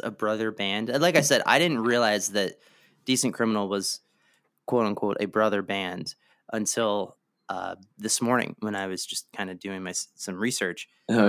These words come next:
Speaker 2: okay. Cool.
Speaker 1: Yeah. So, uh, is that something that has been a challenge, or has it just kind of been something that set you on a, a parallel course with your brother?
Speaker 2: We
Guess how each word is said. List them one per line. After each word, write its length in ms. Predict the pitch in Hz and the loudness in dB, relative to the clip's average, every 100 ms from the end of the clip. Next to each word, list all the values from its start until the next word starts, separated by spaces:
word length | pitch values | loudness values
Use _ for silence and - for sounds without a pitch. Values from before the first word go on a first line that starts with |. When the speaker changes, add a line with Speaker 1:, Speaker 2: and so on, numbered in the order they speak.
| 104 | 6
Speaker 2:
okay. 320 | 101 107 98 - _ - | 6 4 2 -2 _ 0
Cool. 240 | - - | 2 6
Speaker 1:
Yeah. 320 | 165 160 127 | 8 8 6
So, 300 | - 175 165 | 4 6 6
uh, 140 | - - - - | 4 0 -2 -4
is 200 | - 151 | 0 4
that 200 | 165 190 | 6 6
something 480 | - 208 175 190 151 | 6 6 6 4 6
that 320 | 143 143 135 - _ _ _ _ _ - | 6 6 4 -6 _ _ _ _ _ -12
has 300 | - 135 123 | -4 -2 0
been 380 | 117 139 135 131 - | 4 4 6 2 0
a 80 | 113 | 0
challenge, 580 | - - 131 170 226 226 | 2 4 4 4 4 4
or 60 | 143 | 2
has 140 | 117 | 2
it 60 | 113 | -2
just 200 | 120 - | -2 0
kind 220 | 127 113 | 0 0
of 100 | 104 | 0
been 340 | 110 104 101 - _ _ _ _ | 0 0 -2 -8 _ _ _ _
something 480 | - 139 131 123 113 | 0 2 2 2 2
that 160 | 110 | 2
set 280 | - 139 120 | 4 4 4
you 200 | 117 117 | 2 2
on 320 | 110 107 101 - | 2 2 0 -2
a, 260 | 98 95 - | -2 -2 -4
a 80 | 98 | -8
parallel 480 | - 110 104 95 98 | 0 2 2 0 -4
course 340 | - 98 - | -4 -4 -2
with 240 | 107 104 | -4 -4
your 80 | 98 | -6
brother? 440 | 90 - - - - _ - - - - - _ | -6 -8 -8 -12 -16 _ 2 2 0 -6 -16 _
Speaker 2:
We 100 | - | 6